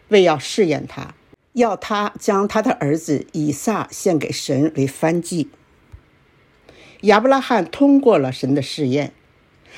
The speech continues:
然后神第十一次向他说话，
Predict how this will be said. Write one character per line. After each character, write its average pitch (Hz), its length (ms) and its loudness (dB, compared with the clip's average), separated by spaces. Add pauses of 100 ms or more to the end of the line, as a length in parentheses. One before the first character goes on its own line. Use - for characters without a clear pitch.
(140)
然 160 160 2
后 175 340 2 (300)
神 180 380 4
第 196 200 2
十 160 280 -2
一 247 160 4
次 233 280 -2
向 143 240 -6
他 135 120 -8
说 143 200 -6
话， 139 280 -10